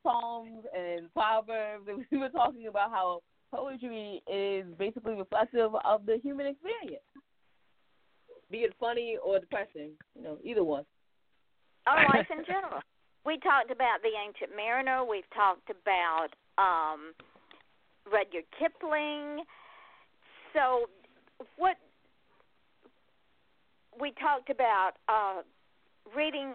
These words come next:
Speaker 2: literature in general to fall into someone else's life for a moment. So <coughs> Sherry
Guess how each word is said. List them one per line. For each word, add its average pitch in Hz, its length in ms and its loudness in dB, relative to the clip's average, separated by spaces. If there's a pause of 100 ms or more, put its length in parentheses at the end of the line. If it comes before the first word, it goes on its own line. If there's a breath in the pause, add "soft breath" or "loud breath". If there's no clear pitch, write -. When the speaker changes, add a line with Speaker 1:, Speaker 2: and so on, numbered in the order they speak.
Speaker 2:
literature 285 540 0
in 226 160 -12 (100)
general 269 560 -4 (240)
to 220 540 -8 (220)
fall 262 240 4
into 240 240 -4
someone 233 260 -4
else's 208 400 -4
life 202 400 4
for 302 120 2
a 285 60 0
moment. 320 540 -2 (960 loud breath)
So 247 460 2 (120)
<coughs> - 280 -6 (1200 soft breath)
Sherry 453 380 4